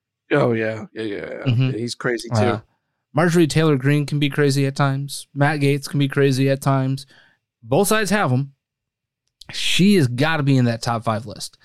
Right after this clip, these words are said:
Speaker 2: In fact, maybe we should come up with that for Friday's show. The top five craziest members of Congress.
Speaker 1: Yeah, yeah, that, that, that could be, that could be a good list. I, I wonder how much we would agree or disagree on that list, too.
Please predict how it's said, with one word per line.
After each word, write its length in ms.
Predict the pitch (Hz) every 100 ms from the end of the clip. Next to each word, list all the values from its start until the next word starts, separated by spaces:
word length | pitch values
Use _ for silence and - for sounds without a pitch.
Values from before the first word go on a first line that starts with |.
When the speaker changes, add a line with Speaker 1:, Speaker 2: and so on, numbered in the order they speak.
| _ -
Speaker 2:
In 80 |
fact, 240 | 135 175 151
maybe 280 | 202 254 220
we 120 | 165
should 140 | -
come 180 | - 123
up 120 | 117
with 100 | 117
that 160 | 107 104
for 100 | 101
Friday's 380 | - 104 95 -
show. 260 | 85 67 _ _ _ _ _ _ _ _ _ _ _ _
The 60 | 127
top 240 | 151 160
five 240 | 160 139 131
craziest 540 | - 160 147 139 131
members 320 | 131 117 110
of 100 | 107
Congress. 480 | - 107 - - - _ _ _ _
Speaker 1:
Yeah, 320 | 151 208 247 - _
yeah, 200 | 160 208
that, 180 | 190 196
that, 260 | 196 196 -
that 220 | 185 190
could 280 | 214 202 170
be, 280 | 190 185 170
that 160 | 180
could 140 | - 185
be 120 | 185
a 40 |
good 200 | 170 160
list. 280 | 165 151 -
I, 100 | 135
I 260 | 165 160 180
wonder 240 | 262 247
how 120 | 208
much 240 | 208 202 170
we 200 | 175 190
would 180 | 170
agree 280 | 147 131 165
or 80 | 151
disagree 420 | 143 139 135 131
on 100 | 117
that 180 | 113 110
list, 220 | 117 -
too. 240 | - 113